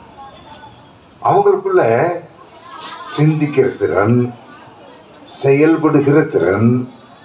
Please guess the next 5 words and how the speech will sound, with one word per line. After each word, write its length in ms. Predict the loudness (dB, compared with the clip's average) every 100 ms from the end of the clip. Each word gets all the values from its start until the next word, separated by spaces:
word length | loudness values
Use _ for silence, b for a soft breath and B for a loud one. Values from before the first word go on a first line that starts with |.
| -20 -20 -20 -20 -20 -20 -20 -20 -20 -20 -4
தன்னை 280 | 0 0 0 2
வெளிப்படுத்துகிற 880 | 0 0 0 0 0 -2 -2 0 0
திறன், 440 | -2 -4 -2 0 -2 -2 -8 -18 -20 -20 -20 -20 -20 -20 -20 -20 -2
ஆற்றல், 760 | 2 2 -2 -10 -6 -2 -2 -2 -4 -12 -20 -20 -20 -20 -20 -20 -20 -6
ஆளுமை 680 | 0 2 2 0 -2 -2